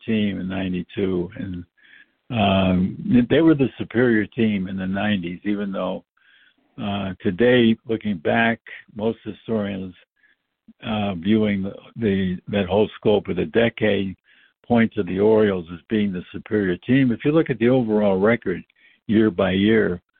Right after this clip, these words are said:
Boston was far and away, um, the, the, the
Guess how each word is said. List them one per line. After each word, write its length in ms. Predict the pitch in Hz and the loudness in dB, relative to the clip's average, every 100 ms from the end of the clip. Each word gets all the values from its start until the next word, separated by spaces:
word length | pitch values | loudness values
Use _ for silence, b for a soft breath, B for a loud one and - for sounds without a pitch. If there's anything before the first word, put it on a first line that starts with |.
| _ _ _ | _ _ _
Boston 500 | 104 120 135 - 104 | 0 2 2 -2 -8
was 200 | 101 101 87 | -6 -8 -10
far 220 | - 107 98 | -8 -4 -4
and 80 | |
away, 440 | 95 90 98 92 - _ _ _ _ - | -4 -2 -2 -4 -8 _ _ _ _ -10
um, 400 | 104 92 92 92 - | -6 -6 -6 -10 -6
the, 220 | 98 90 - | -4 -4 -6
the, 160 | - 87 - | -6 -6 -4
the 120 | - | -2